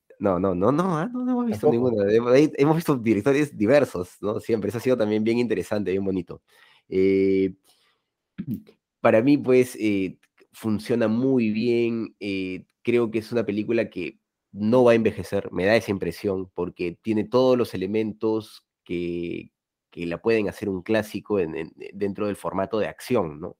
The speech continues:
Speaker 1: Eh, y me da la impresión de que si alguien, no sé, tal vez me estoy equivocando, ¿no? Pero que si alguien de, de, de la generación de ahorita ve la película, va a sentir lo mismo o, o el,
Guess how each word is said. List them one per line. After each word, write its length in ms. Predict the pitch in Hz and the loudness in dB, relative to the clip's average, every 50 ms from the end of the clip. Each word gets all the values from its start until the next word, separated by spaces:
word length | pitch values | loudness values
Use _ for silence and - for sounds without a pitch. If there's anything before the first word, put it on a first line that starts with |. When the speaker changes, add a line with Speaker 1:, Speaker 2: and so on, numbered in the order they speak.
| _ _ | _ _
Speaker 1:
Eh, 380 | - - 80 - - - - _ _ _ _ _ _ _ _ _ _ _ | -10 -10 -10 -10 -12 -16 -18 _ _ _ _ _ _ _ _ _ _ _
y 300 | - - 98 98 92 - | -8 -6 -6 -6 -6 -8
me 320 | - 82 98 95 95 95 98 | -6 -4 -2 0 0 0 0
da 100 | 110 113 | 0 0
la 80 | 117 | 0
impresión 400 | 117 107 107 101 - - 113 110 113 | -2 0 -2 -2 -2 0 -2 0 0
de 140 | 113 110 | 0 -2
que 200 | 110 - 95 85 | -2 -4 -6 -6
si 160 | 85 - 95 101 | -4 -4 -4 -2
alguien, 800 | 104 107 107 110 107 113 113 110 107 107 101 95 85 - - _ _ | -2 0 0 0 -2 -2 -2 -2 -4 -4 -4 -6 -8 -12 -14 _ _
no 120 | - 98 - | -8 -8 -6
sé, 140 | - 87 | -6 -8
tal 160 | 76 - 85 87 | -8 -6 -6 -4
vez 80 | 85 | -4
me 40 | 87 | -6
estoy 160 | 82 - 90 85 | -6 -8 -8 -6
equivocando, 440 | 92 87 80 - 90 82 78 71 | -6 -6 -6 -4 -6 -6 -6 -8
¿no? 120 | 76 87 85 | -10 -10 -8
Pero 160 | - 90 82 | -6 -6 -6
que 100 | 82 82 | -6 -4
si 100 | - 110 | -2 -2
alguien 240 | 107 110 113 113 113 | 0 0 0 0 0
de, 220 | 104 92 85 78 | -2 -4 -4 -6
de, 140 | 67 67 69 | -8 -8 -8
de 100 | 73 85 | -6 -6
la 80 | 82 - | -6 -6
generación 880 | - 85 85 78 82 - - - 110 107 107 104 104 104 95 - - _ _ - - | -4 -4 -4 -4 -4 -4 0 0 2 2 2 -2 -4 -6 -10 -14 -18 _ _ -16 -8
de 80 | - 90 | -4 -4
ahorita 280 | 92 104 110 107 107 | -2 -2 -2 -2 0
ve 120 | 101 110 117 | 0 0 0
la 100 | 117 110 | 0 0
película, 580 | - 110 113 117 101 - 110 107 107 107 - _ _ - - _ _ - _ _ _ _ - - | -2 -4 -4 -4 -4 -4 -4 -4 -4 -6 -6 _ _ -20 -20 _ _ -20 _ _ _ _ 0 4
va 60 | 104 | 4
a 40 | 110 | 4
sentir 480 | - 117 101 101 95 - 120 117 113 113 | 4 4 -2 -2 0 2 2 2 2 2
lo 220 | 117 107 104 98 | 0 2 2 2
mismo 560 | 113 127 135 123 110 117 120 120 120 120 120 - | 4 2 2 0 0 0 2 4 4 4 4 2
o, 560 | 110 101 98 92 90 85 71 - - - - - | 2 2 2 2 2 0 0 -4 -8 -14 -12 -6
o 200 | - 90 90 90 | -4 -2 -2 -2
el, 300 | 92 90 90 85 73 | -2 -4 -4 -6 -6